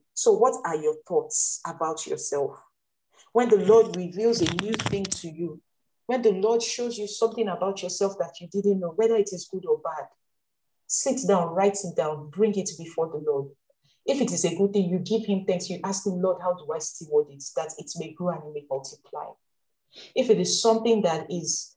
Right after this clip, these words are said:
um, detrimental to you, if it is a character trait maybe from a family line or whatever,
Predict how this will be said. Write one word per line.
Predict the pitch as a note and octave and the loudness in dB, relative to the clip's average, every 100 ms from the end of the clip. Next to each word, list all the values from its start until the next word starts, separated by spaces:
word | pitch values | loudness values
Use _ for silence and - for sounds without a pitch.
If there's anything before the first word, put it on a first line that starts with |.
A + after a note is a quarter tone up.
| - | -4
um, | F#3 E3 D3+ D#3 - _ E3 | -2 0 -2 -6 -16 _ 0
detrimental | F3 - F#3+ F3 G3+ G3+ A3 G3+ | 0 2 -2 2 2 2 2 0
to | - E3 | -2 -8
you, | D#3+ C#3+ F#3 | -8 -6 -2
if | A#3 | 0
it | G#3 | 0
is | F3 - | -2 -6
a | E3 | -6
character | - - A3+ A3 A3 G#3+ | -4 2 4 4 0 -4
trait | - - E3+ - - - _ _ G#3+ | -4 -6 -8 -8 -12 -12 _ _ 4
maybe | G#3+ G3 | 4 2
from | - F3 E3+ E3 - - | 2 4 4 0 -16 -8
a | - | -8
family | - A3 G#3 G#3 G3+ | -4 0 2 2 0
line | F3 E3+ E3 | -2 -4 -4
or | D#3+ | -6
whatever, | D#3+ F#3 F#3 F3 D#3+ D3+ | 2 2 2 -2 -4 -10